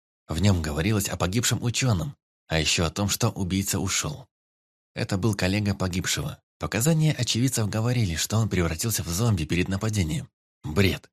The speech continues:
Зачем ему, главе Ф С Б, это вообще попало на стол? Что не могли сами этого придурка поймать?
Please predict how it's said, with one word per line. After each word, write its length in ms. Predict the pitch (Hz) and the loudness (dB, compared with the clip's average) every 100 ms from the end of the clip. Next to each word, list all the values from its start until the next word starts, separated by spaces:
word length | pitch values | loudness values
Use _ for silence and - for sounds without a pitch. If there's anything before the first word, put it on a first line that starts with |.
| _ _ _ _ - | _ _ _ _ -6
Зачем 420 | 78 - 127 107 | -4 0 0 2
ему, 360 | 80 80 117 85 | 0 2 2 2
главе 260 | 82 101 | 2 0
Ф 120 | 113 90 | 0 0
С 160 | 80 | -2
Б, 100 | 113 | -2
это 260 | 95 104 92 | -2 -2 0
вообще 320 | 90 - 120 | 0 0 0
попало 420 | 110 98 104 98 | 0 0 0 0
на 160 | 92 92 | 0 0
стол? 400 | - - 80 - _ _ _ _ - | -2 -4 -6 -10 _ _ _ _ -4
Что 260 | - - | 0 2
не 100 | 87 | 2
могли 240 | 85 82 85 | 2 0 0
сами 280 | - 113 85 | 0 2 0
этого 200 | 82 80 | -2 0
придурка 460 | 110 87 82 98 | 0 0 -2 -2
поймать? 440 | 92 87 76 - | 0 2 0 -6